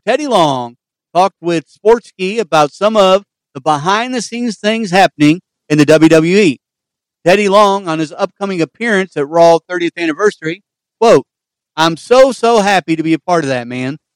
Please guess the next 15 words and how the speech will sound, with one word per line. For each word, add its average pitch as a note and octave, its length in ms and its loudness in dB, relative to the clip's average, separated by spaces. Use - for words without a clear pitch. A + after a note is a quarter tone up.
I D3 80 -2
can't A3 300 2
wait G#3+ 200 4
to F#3 80 -18
get F#3+ 220 0
there E3 160 2
and D#3 100 -2
see E3 140 -2
all E3+ 200 6
the E3 80 -8
fans. C#3 420 -6
And D#3 120 -4
you E3+ 80 -2
know, G#3 220 6
man, G#3+ 400 -4